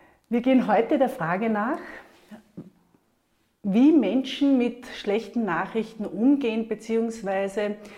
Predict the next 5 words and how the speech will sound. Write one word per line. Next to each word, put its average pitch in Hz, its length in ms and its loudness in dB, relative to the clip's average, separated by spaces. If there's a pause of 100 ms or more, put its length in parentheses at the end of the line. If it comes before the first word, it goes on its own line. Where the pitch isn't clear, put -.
(160)
wie 226 180 4
Menschen 220 480 0
schlechte 202 400 -4
Nachrichten 185 600 -6
bewältigen. 151 760 -8